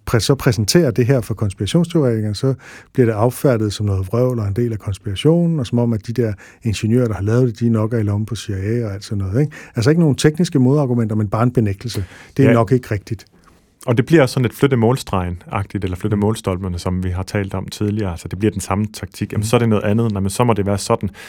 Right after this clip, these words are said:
Speaker 2: Jamen, så dur det evidens ikke, men så skal vi kigge her. Og jo mere man går ind i det, det bliver sådan ad, ad infinitum en afvisning. Og der kan man så se, når,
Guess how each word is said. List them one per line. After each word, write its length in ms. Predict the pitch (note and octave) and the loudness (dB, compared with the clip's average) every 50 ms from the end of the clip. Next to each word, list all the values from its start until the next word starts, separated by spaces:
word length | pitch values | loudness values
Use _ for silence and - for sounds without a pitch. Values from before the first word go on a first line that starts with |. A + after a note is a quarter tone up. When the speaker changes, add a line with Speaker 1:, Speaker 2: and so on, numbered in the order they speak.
| - - _ | -20 -10 _
Speaker 2:
Jamen, 120 | G2 F#2+ F2+ | -4 -4 -2
så 100 | - A#2+ | -2 -2
dur 220 | - - C3 A#2 | 0 4 4 4
det 180 | G#2 - B2+ A#2+ | 4 4 4 4
evidens 400 | G#2+ F2+ F#2+ F2 G#2 - - - | 2 0 0 -2 -2 -4 -4 -6
ikke, 200 | A2 G#2 G2+ F#2+ | -4 -4 -4 -4
men 100 | F2+ F#2 | -6 -8
så 100 | - - | -10 -10
skal 140 | - - A2+ | -6 -4 -4
vi 60 | G#2+ | -4
kigge 240 | G2+ - A2+ G#2+ - | -2 -4 -6 -6 -4
her. 100 | - A2 | -4 -4
Og 140 | F#2+ G2 F#2+ | -2 -2 0
jo 100 | G2 G2 | 0 0
mere 340 | F#2+ G2+ G#2 G#2+ A2+ B2 B2 | 2 2 2 2 2 2 2
man 180 | A#2 G#2 F#2+ - - - - - _ | 2 0 -2 -4 -12 -20 -20 -6 _
går 120 | - F#2+ | -2 2
ind 140 | - A2+ A#2+ | 4 4 4
i 40 | A2 | 4
det, 140 | G2 G2 G2 - - - - - - | 2 2 -2 -4 -16 -20 -20 -8 -8
det 100 | G2+ G2 | -2 4
bliver 140 | B2 B2+ | 4 4
sådan 200 | B2 - A2+ A2+ G#2 | 4 4 0 0 0
ad, 160 | G#2+ G2 G#2+ - - _ - | 0 0 0 -2 -6 _ 0
ad 160 | A#2 A2+ A2+ | 2 2 4
infinitum 720 | A#2 G#2 G#2 - - C3+ B2 G#2 F#2 - - G2 F#2+ - | 4 2 0 2 2 2 2 2 0 0 -2 -4 -4 -2
en 80 | F#2+ G2 | -4 -2
afvisning. 720 | G2 G2+ G#2+ G#2 G#2+ G2+ F#2+ F#2+ - - G2 F#2 G2+ - | 0 0 0 0 0 -2 -2 -4 -6 -8 -8 -8 -8 -10
Og 120 | - G2 - | -8 -2 0
der 140 | G#2+ A2 | 2 0
kan 180 | G#2+ - - A2 | 0 0 -2 -2
man 120 | G#2 G2 | -2 -2
så 100 | - - | -4 -6
se, 220 | F#2+ - - A2 G#2 | -6 -4 -2 -2 -2
når, 260 | F#2+ G2 F#2+ F2+ - | 0 -2 -2 -4 -4